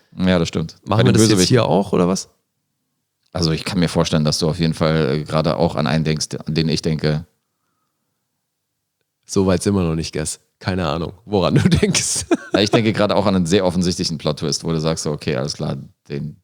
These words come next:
Speaker 1: den haben alle irgendwie auf dem Schirm.
Speaker 2: Ja, weil bei manchen Filmen geht's ja fast ausschließlich darum, ne? Also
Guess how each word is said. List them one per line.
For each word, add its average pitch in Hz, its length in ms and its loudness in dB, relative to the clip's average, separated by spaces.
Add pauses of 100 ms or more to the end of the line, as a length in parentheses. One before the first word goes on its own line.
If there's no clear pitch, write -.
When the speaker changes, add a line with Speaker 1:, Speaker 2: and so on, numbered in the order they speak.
Speaker 1:
den 76 180 -6
haben 76 120 -4
alle 76 140 -2
irgendwie 76 220 -6
auf 69 60 -6
dem 73 80 -6
Schirm. 80 300 -6 (200)
Speaker 2:
Ja, 156 160 2
weil 147 100 4
bei 127 120 2
manchen 123 300 2
Filmen 127 500 0
geht's 131 260 0
ja 120 100 4
fast - 260 -2
ausschließlich 120 680 -2 (180)
darum, 120 640 0
ne? - 240 0
Also 104 260 -2